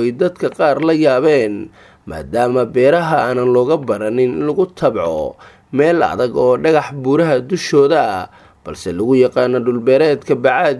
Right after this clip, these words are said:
iyo weliba dhul siman oo dhagax lahayn. Axmed Jabo waa milkiilaha beertaasi, bal ha nooga warramo sida ay ugu suurta gashay beerta noocaan ah iyo weliba caqabadihii uu kala kulmay muddadii uu beertani qardaynayay iyo weliba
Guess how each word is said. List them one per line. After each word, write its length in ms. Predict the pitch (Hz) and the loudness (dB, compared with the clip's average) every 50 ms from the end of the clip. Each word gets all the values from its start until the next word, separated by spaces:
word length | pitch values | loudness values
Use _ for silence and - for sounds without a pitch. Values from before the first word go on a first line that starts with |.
| 123 | 0
iyo 160 | 127 127 123 | 2 4 4
weliba 320 | 127 135 143 170 165 156 139 | 6 6 4 4 4 2 2
dhul 320 | 135 139 160 175 190 180 | 0 0 0 -2 -2 -2
siman 540 | - - - 151 139 147 165 190 202 214 208 | -4 -6 -4 -2 -2 0 0 0 -2 -2 -4
oo 240 | - 156 139 123 127 | -2 0 0 2 0
dhagax 320 | 123 - 143 131 131 123 - 127 | 0 0 -2 -2 -2 -2 -4 -4
lahayn. 560 | 123 120 123 135 127 123 117 107 104 - - - - - - _ _ _ _ - | -4 -4 -2 0 -2 0 -2 -2 -6 -8 -10 -14 -18 -20 -20 _ _ _ _ -8
Axmed 440 | - 76 - - 87 82 80 78 - | -8 -8 -6 -6 -8 -10 -10 -4 0
Jabo 480 | - 131 127 123 117 107 101 - - - _ _ - - _ _ - | 2 2 4 4 2 2 2 0 -4 -10 _ _ -20 -20 _ _ -2
waa 80 | 117 113 | 0 2
milkiilaha 640 | 123 127 123 123 - - 139 131 131 - 160 147 127 131 | 2 2 0 0 -2 -2 0 2 2 2 2 0 -2 0
beertaasi, 720 | 139 147 143 151 156 - - 107 87 85 87 - - 127 127 | 2 4 4 4 2 -2 -6 -6 -6 -6 -6 -6 -6 -4 -2
bal 160 | 127 127 127 | 0 0 0
ha 80 | 127 123 123 | 0 -2 0
nooga 240 | 127 131 127 131 165 | 0 0 2 2 2
warramo 480 | 165 143 120 104 98 95 110 120 123 | 2 2 0 -2 -4 -6 -4 -4 -6
sida 320 | 123 - - 165 156 143 139 131 | -6 -4 -2 0 2 2 4 2
ay 80 | 131 135 | 2 2
ugu 200 | 147 143 160 190 - | 0 0 0 0 -2
suurta 400 | - - 143 131 123 - 131 117 | -2 -6 -8 -6 -4 -4 -6 -4
gashay 320 | 123 131 127 - 139 120 | -4 -4 -4 -2 -2 0
beerta 320 | 127 139 156 156 - - 147 | 0 0 0 -2 -2 -4 -2
noocaan 560 | 143 151 160 165 160 156 165 170 175 156 127 | 0 0 0 0 0 0 0 0 0 0 0
ah 320 | 113 107 90 71 64 57 - - - - - - _ - | 0 -2 -4 -4 -8 -12 -14 -18 -20 -20 -20 -20 _ 0
iyo 160 | 127 131 131 | 2 4 4
weliba 240 | 131 143 175 170 156 | 6 4 4 2 2
caqabadihii 720 | 120 107 131 - - - 123 120 135 135 143 175 175 180 151 | 2 0 -2 -4 -2 -2 0 2 2 2 2 2 2 2 2
uu 160 | 135 131 127 | 2 2 0
kala 220 | - 160 156 165 - | 0 0 0 0 0
kulmay 400 | - - - 110 110 117 127 127 | -2 -6 -8 -6 -4 0 0 0
muddadii 540 | 123 127 127 123 123 143 180 175 147 143 131 | 2 0 0 -2 0 0 2 2 2 2 0
uu 100 | 135 131 117 | 0 -2 0
beertani 560 | - 156 170 185 180 - 175 143 127 123 - | 0 0 0 0 0 0 0 2 2 0 -2
qardaynayay 800 | - 143 127 131 135 160 170 180 165 156 151 151 170 170 165 147 | -4 -6 -8 -6 -2 0 2 2 2 2 4 4 4 2 2 4
iyo 80 | 143 139 135 | 4 4 4
weliba 560 | 139 147 170 165 147 117 104 107 98 - - | 6 4 4 4 4 2 2 0 -4 -4 -6